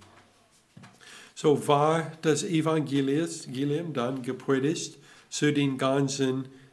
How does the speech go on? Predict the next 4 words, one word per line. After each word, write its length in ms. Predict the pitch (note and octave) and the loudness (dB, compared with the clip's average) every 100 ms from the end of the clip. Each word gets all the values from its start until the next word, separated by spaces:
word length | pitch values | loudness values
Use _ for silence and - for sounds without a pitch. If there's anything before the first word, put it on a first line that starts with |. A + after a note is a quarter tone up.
| - | -2
Inseln. 680 | D3 C#3+ B2+ B2 G#2 F#2 F#2+ - - - - - - | 0 2 0 -2 -4 -6 -14 -20 -20 -20 -20 -20 -12
Paulus 640 | - C#3+ D3+ D3 C#3+ - C#3 | 0 4 6 4 2 -6 -8
sagt 460 | B2+ A#2+ A#2+ - | -2 0 0 -4
ja, 400 | A#2+ G#2+ F2 F2+ | -4 -4 -6 -10